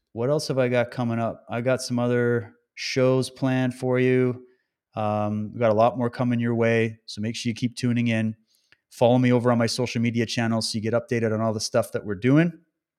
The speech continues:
And don't give up. We're gonna win. We're already winning. I know it doesn't always look like it, but this is what it requires. It requires us to have a spirit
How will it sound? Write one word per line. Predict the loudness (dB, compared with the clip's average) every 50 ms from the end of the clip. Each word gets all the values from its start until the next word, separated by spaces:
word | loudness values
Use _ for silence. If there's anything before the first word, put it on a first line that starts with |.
| _ _ _ _ _ _ _ _ _ _ -16 -16 -16 _ _ _ _ _ _ _ -2
And | 0 2 4 4 4 4 2 2 2
don't | 0 0 2
give | 0 0 0
up. | 0 0 -2 -4 -10 -20 _ _ _ _ -4
We're | -2 0
gonna | 2 2 2 4
win. | 2 2 2 0 0 -4 -8 -14 _ _ _ _ _ _ _
We're | 0 4 6 6
already | 6 6 4 4 4
winning. | 4 4 4 4 4 2 0 -4 -8 -14 _ _ -10
I | -6 -2
know | 0 0
it | 0 2
doesn't | 2 2 2 2
always | 4 4 4 2 2 0
look | 0 0 0 2
like | 2 2 2 2 -2
it, | -6 -8 -12 _ _ _ _ _ _ _ _ _ _ _ _ _ _ _ _ _ _ _ 4
but | 6 6 6 4 0 -6 -20 -20 _ _ _ _ _ _ _ _ _ _ _ _ _ -4
this | -2 0 0 2 0
is | 0 2
what | 4 4 4
it | 4 2
requires. | -2 -6 -4 -2 0 0 0 0 -4 -8 -10 -12 -12 -12 -14 _ -14
It | -12
requires | -12 -12 -4 0 2 4 4 4 4 2 2
us | 2 2 0 -4 -8 -12 -14 _ _ _ -10
to | -6 -2
have | 0 2 2 2 0 -2 -6 -8
a | -8
spirit | -8 -8 -8 -4 -2 0 0 0 0 -2 -4